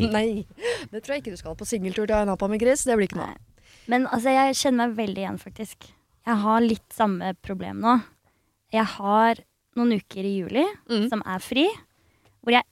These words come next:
Speaker 2: ikke vil booke noe. Rett og slett fordi jeg også har litt samme, eller jeg er redd at det skal komme opp noe, ja, noe fest, eller noe jobb, eller jeg vil på en måte være tilgjengelig.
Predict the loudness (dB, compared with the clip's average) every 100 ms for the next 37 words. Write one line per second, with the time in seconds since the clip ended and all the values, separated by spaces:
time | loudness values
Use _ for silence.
0 | -8 -8 _ -2 2 2 0 -2 0 0
1 | 0 -6 _ _ _ _ _ _ _ -10
2 | -10 -10 _ -16 -10 -8 -8 -10 _ _
3 | _ _ _ -4 -4 0 2 4 2 0
4 | 0 2 2 0 2 2 2 2 0 0
5 | -4 -6 -4 -6 0 2 4 2 -2 -6
6 | -8 -10 -6 -4 -4 -8 -12 -6 -4 -2
7 | -2 -6 _ _ _ -20 -18 2 2 2
8 | -4 -8 -4 -2 0 -2 0 4 4 2
9 | -6 -10 -6 -2 0 0 0 0 -4 -12
10 | -18 -6 -2 0 0 -2 -4 -6 -4 -2
11 | -2 -2 -6 -8 -6 -6 -4 2 4